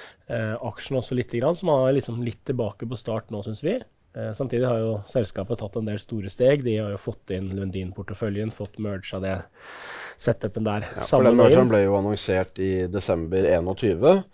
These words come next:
Speaker 1: Ja.
Speaker 2: Og det som sikkert også mange har fått med seg, er jo denne oljeskattepakken som det har vært snakket en del om. Og her har jo Aker B P, det har jo Aker B P benyttet seg av.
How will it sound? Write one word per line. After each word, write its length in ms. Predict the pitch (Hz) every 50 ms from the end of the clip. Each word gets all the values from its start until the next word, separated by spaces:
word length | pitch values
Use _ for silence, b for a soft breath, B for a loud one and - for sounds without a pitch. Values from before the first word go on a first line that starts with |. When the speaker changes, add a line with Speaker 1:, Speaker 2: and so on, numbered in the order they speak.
| b -
Speaker 1:
Ja. 100 | 147 123 - - - -
Speaker 2:
Og 80 | - 117
det 140 | 120 113 107
som 80 | 131
sikkert 260 | 123 127 110 127 123
også 200 | 107 101 - 131
mange 180 | 127 127 113 101
har 100 | 104 -
fått 200 | - 127 - -
med 100 | 92 90
seg, 120 | - 135 139
er 280 | 131 101 98 95 92
jo 60 | 101 110
denne 300 | 110 107 104 107 - -
oljeskattepakken 1160 | - 120 98 85 80 76 73 73 - - 85 80 - - 90 - - 92 - - - 113 107
som 160 | - 117 101
det 80 | 98 95
har 80 | 95 92
vært 140 | 98 101
snakket 520 | - - - 123 - - _ - 85 - -
en 120 | 113 107
del 280 | 95 98 87 82 85 104
om. 180 | 123 131 117 101 -
Og 140 | - - 107
her 160 | 110 110 113
har 140 | 107 101 98
jo 140 | 98 95 92
Aker 240 | 90 - - 104 98
B 140 | 98 90 85
P, 60 | - - - 101
det 80 | 107
har 80 | 107 101
jo 120 | 95 95
Aker 120 | - - 98
B 220 | 92 95 101 92
P 200 | - - - 90
benyttet 480 | 82 82 92 90 85 - - - 87 -
seg 120 | - 95
av. 220 | 90 90 95 82